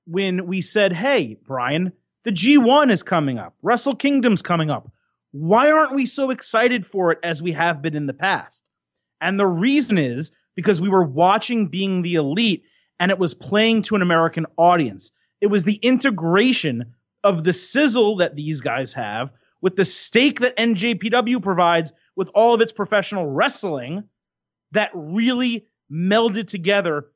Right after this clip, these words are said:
and made that home run. But what I saw on Saturday, it was a look at us. We're cool. We're trying to be different, but we're actually,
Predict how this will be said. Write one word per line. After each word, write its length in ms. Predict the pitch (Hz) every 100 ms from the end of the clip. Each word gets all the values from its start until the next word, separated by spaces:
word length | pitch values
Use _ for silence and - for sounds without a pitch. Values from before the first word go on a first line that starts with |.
| _ -
and 260 | 190 180
made 300 | 180 202 202
that 220 | 160 175 -
home 280 | 170 156
run. 300 | 151 143 87 _ _ _ _ _ _ -
But 160 | 180
what 160 | 175 -
I 200 | 190 240
saw 400 | 262 262 254 254 - -
on 220 | 175 202
Saturday, 600 | 214 185 156 139 104 82 _ _ _ _ _ _ _ _ _ _ _ _ _ -
it 60 | 226
was 200 | 226 202
a 80 |
look 360 | 156 143 214 233
at 120 | 247
us. 500 | 208 202 - - - _ _ _ _ _ _ _ _ _ _ _ _
We're 240 | 143 202
cool. 800 | 202 - 247 226 202 202 190 - _ _ _ _ _ _ _ -
We're 180 | 185
trying 380 | 208 - 208 214
to 60 | 214
be 200 | 208 208
different, 720 | 143 196 190 196 185 190 - _ _ _ _ _ _ _ -
but 180 | 214 180
we're 100 | 180
actually, 800 | 185 196 - 208 196 196 165